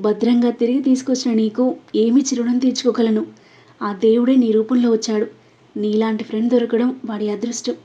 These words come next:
మా అదృష్టం" అని ఉదయ్ని హత్తుకున్నాడు కేశవ్. ఉదయ్ కేశవ్ వెన్ను నిమురుతూ,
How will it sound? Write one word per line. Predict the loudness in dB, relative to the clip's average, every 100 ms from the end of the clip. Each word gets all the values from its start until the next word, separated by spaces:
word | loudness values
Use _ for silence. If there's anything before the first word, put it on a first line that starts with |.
| -8
మా | -4
అదృష్టం" | -2 -4 -4 -8 -8 -12 -12 -20 -20 -6 2
అని | 4 4
ఉదయ్ని | 6 6 8 6
హత్తుకున్నాడు | 2 -4 -6 -6 -4 0 0
కేశవ్. | 2 0 0 -6 -8 -20 _ _ _ _
ఉదయ్ | 4 4 4
కేశవ్ | 2 2 4 4 0
వెన్ను | 0 0
నిమురుతూ, | 2 2 0 0